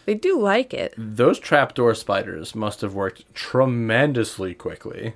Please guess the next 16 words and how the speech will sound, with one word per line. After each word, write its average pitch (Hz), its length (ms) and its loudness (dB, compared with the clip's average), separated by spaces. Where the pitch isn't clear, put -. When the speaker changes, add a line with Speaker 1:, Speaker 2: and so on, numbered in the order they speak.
Speaker 1:
Yeah, 339 300 4
I 269 80 2
wrote 453 320 6
it 220 80 0
down. 269 220 4
How 269 160 4
did 381 160 2
they 415 100 4
even 330 320 4
build 269 320 0
those? 180 240 4
Because 202 400 -4
that 269 160 0
is 170 160 -4
not 165 340 -2
nature. 139 520 -8